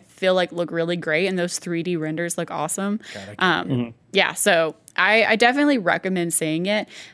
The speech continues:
Speaker 1: Um, but yeah, it doesn't, it doesn't fundamentally alter, you know, the original film. It's a, it's a pretty one-to-one remake, except for the additional stuff about Mewtwo. So
Speaker 2: Nice.
Speaker 1: yeah.
Speaker 2: All right.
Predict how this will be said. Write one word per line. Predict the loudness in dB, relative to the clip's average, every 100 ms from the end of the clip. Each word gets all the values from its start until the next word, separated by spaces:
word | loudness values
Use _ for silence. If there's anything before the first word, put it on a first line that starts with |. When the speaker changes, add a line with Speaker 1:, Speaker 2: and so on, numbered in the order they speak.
| _
Speaker 1:
Um, | 2 4 2 0 -6 -12 _ _ _ _ _ _ _ _ _ _ -2
but | 0
yeah, | 2
it | 4
doesn't, | 4 4 4
it |
doesn't | 4 4 2 -2
fundamentally | -12 2 2 4 0 0 -4 -2
alter, | -4 -4 -2 -2 -2 -4 _ -6
you |
know, | -2 -2 -4 -8 _ _ _ _ _
the | -2
original | 2 2 2 -4 -4
film. | -4 -2 -2
It's | -6
a, | -10 -6
it's | -4
a | -2
pretty | -2 0
one-to-one | 0 0 0 -2 -2
remake, | -2 -2 -2 -4 -10 -20 -20 -4
except | -2 0
for | -2
the | -2
additional | -2 -2 -6 -8 -8
stuff | -6 -6
about | -8 -10 -6
Mewtwo. | -6 -6 -8 -8 -10 -8
So | -6 -6 -10 _ _ _
Speaker 2:
Nice. | -2 -2 -2 -8 -4
Speaker 1:
yeah. | -2 -2 -4 -18 _ _ -20 0
Speaker 2:
All | 4
right. | 6 6 4